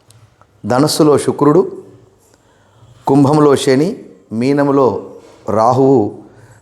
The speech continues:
కన్యలో కేతువు. ఈ వారం అంతా కూడా ఈ గ్రహస్థితి ఇదే విధంగా ఉంటుంది. మరి మేషాది ద్వాదశ రాశులకి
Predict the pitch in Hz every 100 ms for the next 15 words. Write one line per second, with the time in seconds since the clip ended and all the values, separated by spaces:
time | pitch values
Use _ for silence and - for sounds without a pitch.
0 | - 123 131 131 131 123 - 117 101 95
1 | - - _ _ _ - _ _ - 120
2 | 117 120 135 131 120 123 113 120 120 -
3 | 107 104 107 117 123 113 104 107 113 113
4 | 107 107 104 110 156 277 - - - _
5 | - - _ _ _ _ _ - 131 139
6 | 107 - - - _ 117 120 139 147 156
7 | 147 120 - - - _ _ _ _ _
8 | _ _ - 107 127 127 143 147 156 127
9 | 127 135 127 107